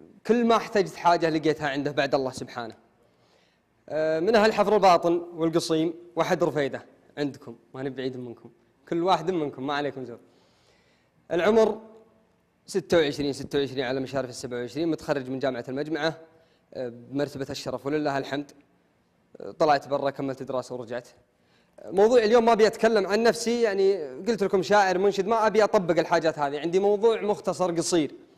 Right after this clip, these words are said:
أحاول أني أوصل رسالة فيه. أغلب ال-، الناس يطردون ورا وش؟ الرزق،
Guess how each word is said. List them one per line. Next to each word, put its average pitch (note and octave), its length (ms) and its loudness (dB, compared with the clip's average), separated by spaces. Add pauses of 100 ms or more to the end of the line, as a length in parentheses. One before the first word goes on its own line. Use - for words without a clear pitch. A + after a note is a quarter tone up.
(200)
أحاول F#3 380 4
أني F#3+ 180 2
أوصل F#3 380 0
رسالة D3+ 380 0
فيه. B2+ 160 -10 (640)
أغلب B3+ 360 6
ال-، F3 480 -2 (960)
الناس F3+ 440 2 (480)
يطردون G3+ 420 4
ورا C#3+ 160 0
وش؟ - 200 -10 (1400)
الرزق، D#3+ 320 -2